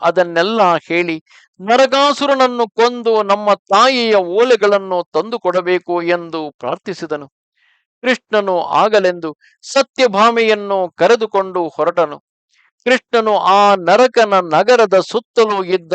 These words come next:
ಪರ್ವತ ಪ್ರಾಕಾರಗಳನ್ನು ಗದೆಯಿಂದಲೂ, ಶಸ್ತ್ರ ಪ್ರಾಕಾರವನ್ನು ಬಾಣಗಳಿಂದಲೂ, ಸುದರ್ಶನ ಚಕ್ರದಿಂದ ಅಗ್ನಿ, ವಾಯು, ಜಲ ಪ್ರಾಕಾರಗಳನ್ನು, ಖಡ್ಗದಿಂದ ಮುರನ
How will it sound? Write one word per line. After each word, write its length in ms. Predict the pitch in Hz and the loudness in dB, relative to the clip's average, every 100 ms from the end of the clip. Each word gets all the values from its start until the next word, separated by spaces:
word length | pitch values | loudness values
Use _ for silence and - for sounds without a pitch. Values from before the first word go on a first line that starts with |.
| 175 | -4
ಪರ್ವತ 380 | 175 220 247 208 | -2 0 2 2
ಪ್ರಾಕಾರಗಳನ್ನು 1080 | 196 - 160 202 240 262 262 226 214 202 185 | -2 0 0 2 2 2 2 2 2 0 -4
ಗದೆಯಿಂದಲೂ, 960 | 131 131 196 254 196 190 185 175 151 - _ _ | -4 -2 0 0 -2 -2 -4 -4 -10 -14 _ _
ಶಸ್ತ್ರ 500 | - 277 269 _ 254 247 _ | -6 -2 -2 _ -4 -4 _
ಪ್ರಾಕಾರವನ್ನು 840 | 220 226 226 226 220 214 214 208 196 | -4 -2 2 2 2 0 -2 -4 -8
ಬಾಣಗಳಿಂದಲೂ, 1080 | 135 160 226 247 208 202 196 185 175 160 - _ _ - | -2 0 2 0 0 -2 -2 -4 -4 -8 -12 _ _ -10
ಸುದರ್ಶನ 540 | 262 294 254 - 262 247 | -4 -2 -2 0 0 0
ಚಕ್ರದಿಂದ 720 | 240 240 - 233 214 220 214 | 0 -2 -2 -4 0 0 2
ಅಗ್ನಿ, 760 | 196 170 190 226 214 214 220 202 | 2 2 -2 -4 -6 -4 -2 -2
ವಾಯು, 580 | 165 196 226 214 196 180 | 0 0 0 -2 -4 -6
ಜಲ 300 | - 185 233 220 - | -2 2 2 -2 -2
ಪ್ರಾಕಾರಗಳನ್ನು, 1000 | 196 202 196 190 180 180 180 175 165 151 _ _ _ _ - | 0 2 2 2 2 0 0 -4 -10 -12 _ _ _ _ -20
ಖಡ್ಗದಿಂದ 640 | - 220 247 220 226 214 | -12 -2 2 2 0 2
ಮುರನ 600 | 208 190 175 226 262 240 | 2 2 -2 0 0 2